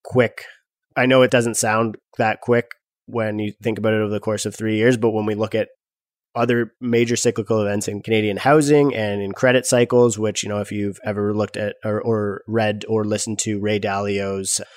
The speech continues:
How the Economic Machine Works on YouTube would be a great place to get an understanding for how credit cycles work.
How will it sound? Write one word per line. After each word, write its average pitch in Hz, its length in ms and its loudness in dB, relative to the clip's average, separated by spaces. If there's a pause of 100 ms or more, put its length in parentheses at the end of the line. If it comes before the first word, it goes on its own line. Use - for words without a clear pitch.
(140)
How 117 100 2
the 117 100 4
Economic 107 420 -4
Machine 101 320 -6
Works 98 280 -4
on 98 100 -6
YouTube 101 280 -2
would 104 120 -2
be 101 100 -2
a 95 60 -2
great 101 380 -6
place 101 260 -4
to 104 80 -6
get 101 120 -6
an 98 60 -6
understanding 95 400 -8
for 95 100 -10
how - 120 -12
credit 101 300 -12
cycles 110 320 -6
work. 113 200 -6